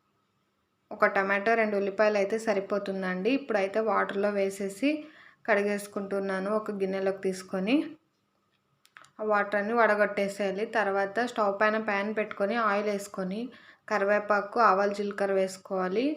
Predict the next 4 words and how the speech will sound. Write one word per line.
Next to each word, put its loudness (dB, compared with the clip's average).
టమాటోలు, 0
ఉల్లిపాయలు 0
కూడా 2
వేసేసుకోవాలండి. -2